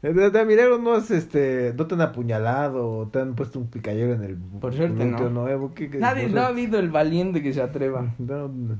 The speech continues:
Speaker 1: faltará, faltará. Algún día llegará alguien que quiera
Speaker 2: Eh.
Speaker 1: meterte un picayelos en el butthole, ¿no?
Speaker 2: Puños le van a faltar para
Speaker 1: Vamos a sacar el papelito de hoy.
Speaker 2: Ya deja de quemarme, qué tan estúpido estoy.
Speaker 1: <laughs>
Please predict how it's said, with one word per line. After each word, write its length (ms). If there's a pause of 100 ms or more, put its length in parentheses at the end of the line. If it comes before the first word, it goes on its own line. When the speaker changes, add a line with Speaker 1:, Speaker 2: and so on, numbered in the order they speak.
(140)
Speaker 1:
faltará, 560
faltará. 460
Algún 400
día 120
llegará 360
alguien 280
que 180
quiera 340
Speaker 2:
Eh. 340 (260)
Speaker 1:
meterte 440
un 100
picayelos 540
en 100
el 140
butthole, 380
¿no? 60
Speaker 2:
Puños 460
le 160
van 180
a 80
faltar 420
para 340 (960)
Speaker 1:
Vamos 220
a 100
sacar 180
el 60
papelito 540
de 120
hoy. 300 (1000)
Speaker 2:
Ya 100
deja 260
de 140
quemarme, 580
qué 140
tan 260
estúpido 540
estoy. 360 (120)
Speaker 1:
<laughs> 0